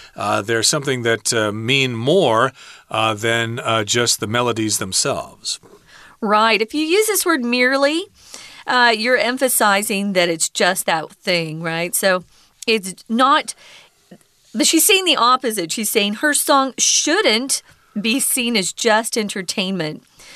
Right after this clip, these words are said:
Speaker 2: So merely here just emphasizes that something is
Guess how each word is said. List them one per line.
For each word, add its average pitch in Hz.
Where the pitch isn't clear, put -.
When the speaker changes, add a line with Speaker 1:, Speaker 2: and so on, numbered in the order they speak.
Speaker 2:
So 269
merely 285
here 262
just 214
emphasizes 190
that -
something 202
is 165